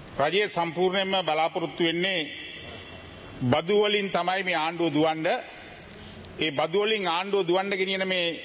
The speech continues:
වැඩපිළිවෙල තුල සම්පූර්ණයෙන්ම මිනිස්සු නොමරා මරලා තියෙනවා.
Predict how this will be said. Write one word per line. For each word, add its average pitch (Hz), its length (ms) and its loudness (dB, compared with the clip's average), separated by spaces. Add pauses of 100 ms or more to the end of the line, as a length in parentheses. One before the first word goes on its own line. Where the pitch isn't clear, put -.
වැඩපිළිවෙල 170 640 0
තුල 151 220 2 (1700)
සම්පූර්ණයෙන්ම 185 800 0 (600)
මිනිස්සු 165 380 0
නොමරා 165 320 2
මරලා 147 280 0
තියෙනවා. 113 360 -2